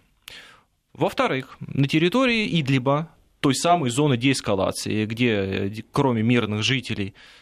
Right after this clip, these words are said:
э, много всякого террористического отребья, значит, он говорит, «Вот там множество бородатых незнакомцев, которые приехали неизвестно откуда и учат сирийцев, как надо жить, что надо жить».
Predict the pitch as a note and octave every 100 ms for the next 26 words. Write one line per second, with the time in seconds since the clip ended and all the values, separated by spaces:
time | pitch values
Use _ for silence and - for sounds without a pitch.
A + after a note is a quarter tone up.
0 | _ F#2 G2 G2 G#2 A#2+ G#2+ G2+ - G#2
1 | - F#2+ F#2+ F#2+ F#2 F#2 F#2 - G2 A#2
2 | A2+ A2+ A2+ - A#2 - - G2 G2 -
3 | G2+ F#2 A2+ A#3 - - - _ D3+ D#3+
4 | - A3 A3+ E3 D#3 D#3+ E3+ F#3 - F3
5 | E3 E3 A3 F#3 D3 C#3+ B2+ C#3 C#3+ E3
6 | C#3 - D3+ C#3+ C#3 - G#2 F#2+ - D3
7 | C3+ B2+ C3+ A2 G2+ A#2+ A#2 - G2+ G#2+
8 | G#2+ A2+ G2+ G2 G2 - A3+ C4 - B2+
9 | F3+ A3 - - A2+ E3 - - B2+ D#3
10 | D#3+ D3+ C#3 B2 - - C#3 B2+ F2+ F2
11 | - - _